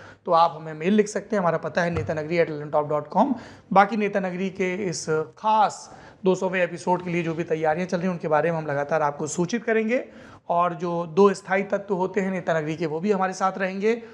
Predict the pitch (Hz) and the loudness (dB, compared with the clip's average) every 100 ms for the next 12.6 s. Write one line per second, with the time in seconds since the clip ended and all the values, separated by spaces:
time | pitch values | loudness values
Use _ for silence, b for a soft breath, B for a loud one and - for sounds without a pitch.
0 | B - 233 240 285 330 320 262 226 202 | B 2 4 4 2 0 0 0 0 -2
1 | 208 190 202 202 175 175 226 208 - B | -4 -4 -6 -6 -2 0 0 0 -4 B
2 | B - - 277 262 262 220 220 214 202 | B -2 0 2 0 2 2 2 0 -4
3 | 202 190 190 185 202 214 247 262 - B | -2 -4 -2 -2 -2 0 0 0 -4 B
4 | B - 254 156 190 190 185 175 139 156 | B -6 0 4 2 2 -2 -2 0 4
5 | 208 240 196 165 196 170 - 135 - B | 4 4 -4 -2 -2 -4 -6 -10 -10 B
6 | B - 165 175 170 156 139 147 185 190 | B -2 0 2 0 -4 2 4 4 0
7 | 180 160 165 160 175 147 185 190 190 165 | -4 -4 -6 -4 -4 -2 0 0 0 0
8 | 160 156 156 190 165 147 - 131 208 190 | 2 2 0 -4 -6 -4 -2 0 0 0
9 | 165 175 175 170 185 B B B - 156 | -4 -6 -2 -2 -2 B B B 0 2
10 | 160 160 151 165 165 151 156 - 160 143 | 2 -4 -4 -2 0 2 2 0 -8 -2
11 | 170 190 196 190 180 156 156 190 180 170 | 0 2 0 0 -6 -2 -2 0 -2 -2
12 | 165 165 175 151 175 185 | -2 -2 -2 -2 -2 -4